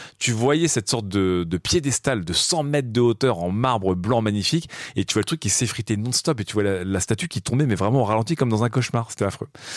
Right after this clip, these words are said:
Et donc là, même si Blizzard, je pense, n'est pas revenu clairement pas au top du game et que d'autres aujourd'hui, je pense, ont un peu pris ce, ce, ce flambeau. J'ai eu, euh, trois annonces un peu Blizzard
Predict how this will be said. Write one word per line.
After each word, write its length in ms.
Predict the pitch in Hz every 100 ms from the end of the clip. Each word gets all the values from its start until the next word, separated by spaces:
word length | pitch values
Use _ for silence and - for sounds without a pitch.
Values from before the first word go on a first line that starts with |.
| - -
Et 60 | 110
donc 180 | 120 -
là, 220 | 165 190 - _ _ _ -
même 220 | 101 143 143
si 140 | 127
Blizzard, 300 | 113 117 127 98
je 120 | 87
pense, 280 | 101 110 -
n'est 120 | 85
pas 240 | - 139 113
revenu 640 | 87 98 123 117 123 113 - _ _ - _
clairement 320 | 165 160 127 107
pas 180 | 113
au 60 | 95
top 200 | - 87
du 140 | 85
game 220 | 85 135 98
et 60 |
que 100 | -
d'autres 420 | 85 92 131 -
aujourd'hui, 260 | 95 92 104
je 80 | -
pense, 200 | 101 92
ont 80 | 87
un 40 |
peu 100 | 92
pris 140 | -
ce, 220 | 101 90 85
ce, 240 | 92 -
ce 140 | -
flambeau. 340 | - 92 123 165 - - - - - 95
J'ai 220 | 92 110
eu, 240 | 147 151
euh, 160 | 107 98
trois 400 | - 139 160 131
annonces 300 | 123 123 113
un 60 | 92
peu 180 | 104
Blizzard 380 | 95 98 104 104